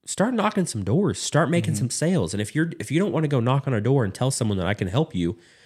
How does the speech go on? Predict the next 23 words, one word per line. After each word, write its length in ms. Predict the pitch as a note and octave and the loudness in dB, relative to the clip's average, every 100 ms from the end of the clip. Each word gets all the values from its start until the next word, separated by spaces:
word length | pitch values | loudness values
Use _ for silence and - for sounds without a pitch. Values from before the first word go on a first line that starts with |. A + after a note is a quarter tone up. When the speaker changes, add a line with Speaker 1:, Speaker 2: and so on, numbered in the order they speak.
| _ _ - - | _ _ -16 -8
Speaker 1:
scrape 400 | - - B2+ - | -6 2 4 4
a 40 | |
list 540 | G3+ A#2 F2 C3 - - _ _ _ - | 2 2 0 -2 -8 -16 _ _ _ -2
of 160 | A#2 | 0
home 340 | A2 C3+ E3 D3 | 0 2 4 4
buyers, 600 | F2 E2+ F2+ A2+ - - _ _ _ _ _ | 2 0 -2 -4 -4 -14 _ _ _ _ _
'cause 140 | - G2+ | -8 -4
it's 160 | A#2 | -4
super 280 | - C3 E3 | -2 -2 2
easy. 240 | C#3 G#2+ G#2 | 2 2 0
You 120 | G2 | 0
can 160 | C3+ | 0
do 100 | A#2+ | 0
this, 220 | F#2 G2 G2 | 2 0 -2
of 100 | - | -2
home 220 | B2 D3 | 0 2
buyers 340 | C#3 C#3 C3 | 2 2 2
in 100 | F#2 | -2
twenty 260 | E2 G#2+ B2+ | -4 -2 -2
twenty-three 640 | - C#3+ C#3+ G2+ F#2+ F#2+ - | -2 -4 -4 -4 -2 -2 -6
Speaker 2:
Mm-hmm. 280 | A2+ F#2+ G2 | -8 -6 -2
Speaker 1:
or 80 | E2+ | -2
whatever 540 | G2+ C#3 A#2+ F#2+ F#2 | 2 2 2 0 -4